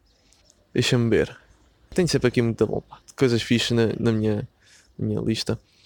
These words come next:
Imagina, tenho aqui Faz Chuchu, que foi o Xiaomi para um caminhão.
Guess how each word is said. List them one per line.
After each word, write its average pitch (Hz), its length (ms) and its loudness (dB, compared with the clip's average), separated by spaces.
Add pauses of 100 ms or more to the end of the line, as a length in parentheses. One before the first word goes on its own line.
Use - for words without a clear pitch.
(440)
Imagina, 123 300 4
tenho 120 180 2
aqui 131 420 0 (1080)
Faz 147 320 0
Chuchu, 135 500 0 (1400)
que - 60 -14
foi 117 180 2
o - 20 4
Xiaomi 110 260 2
para 120 120 0
um 117 40 2
caminhão. 113 380 0